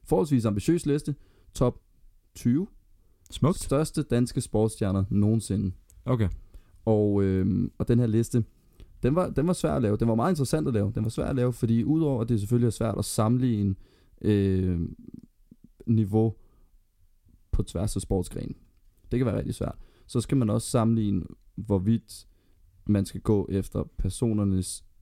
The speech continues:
Speaker 1: individuelle evner i den sportsgren,
Speaker 2: Mm.
Speaker 1: kontra populariteten på sportsgren. Fordi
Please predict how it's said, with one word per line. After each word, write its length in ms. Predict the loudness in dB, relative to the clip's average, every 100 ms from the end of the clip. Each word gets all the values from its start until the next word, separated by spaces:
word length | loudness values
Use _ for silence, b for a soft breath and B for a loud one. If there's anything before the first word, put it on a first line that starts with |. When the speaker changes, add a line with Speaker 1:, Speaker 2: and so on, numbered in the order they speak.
| _ 0
Speaker 1:
individuelle 560 | 0 2 0 0 0
evner 240 | 2 2 0
i 140 | 0
den 200 | 0 -2
sportsgren, 580 | -2 -2 -2 -4 -6 -4 0
Speaker 2:
Mm. 240 | 0 0 -4 -14 -20 -20 _ -18 -8
Speaker 1:
kontra 540 | 0 0 0 -2 -2 -4 -4
populariteten 640 | -2 0 0 0 -2 -2
på 80 | -4
sportsgren. 380 | -6 -8 -8 -14 B B B
Fordi 500 | -4 0 2 0